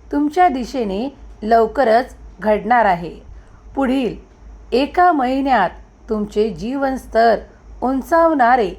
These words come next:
आशीर्वाद तुमच्यापर्यंत येत आहे. तू ज्या कार्याला सुरुवात केली आहे ते नवीन कार्य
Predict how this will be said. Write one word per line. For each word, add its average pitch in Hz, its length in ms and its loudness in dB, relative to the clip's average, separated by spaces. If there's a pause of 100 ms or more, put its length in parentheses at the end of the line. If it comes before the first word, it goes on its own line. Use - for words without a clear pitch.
(340)
आशीर्वाद 185 800 0 (380)
तुमच्यापर्यंत 294 840 -2 (500)
येत 247 260 -2
आहे. 156 320 -2 (580)
तू 339 140 0
ज्या 240 320 2
कार्याला 285 680 2 (400)
सुरुवात 226 500 0 (260)
केली 202 300 -2
आहे 175 340 0 (540)
ते 302 180 0
नवीन 254 420 -2
कार्य 214 480 0